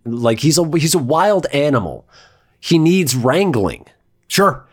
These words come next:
Speaker 2: Yeah.
Speaker 1: He, he needs a director that can say, like, "No, you pull it back a little bit. Let's do it this way."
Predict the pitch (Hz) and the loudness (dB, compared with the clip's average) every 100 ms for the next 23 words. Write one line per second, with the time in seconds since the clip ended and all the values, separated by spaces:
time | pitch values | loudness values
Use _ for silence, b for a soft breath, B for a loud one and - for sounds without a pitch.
0 | b 143 185 175 151 180 160 202 185 160 | b 0 4 4 4 2 2 2 0 2
1 | 147 135 135 135 135 160 - 139 127 131 | 0 0 -2 -2 0 -2 -2 0 0 -2
2 | 120 147 123 117 110 107 98 117 - 131 | -2 0 0 -2 -4 -4 -4 -6 -4 -2
3 | 127 127 127 127 120 120 120 - 107 - | 0 -2 -2 -2 0 0 -2 -4 -12 -2
4 | 120 110 113 - 110 107 101 | 0 0 0 0 0 -2 -6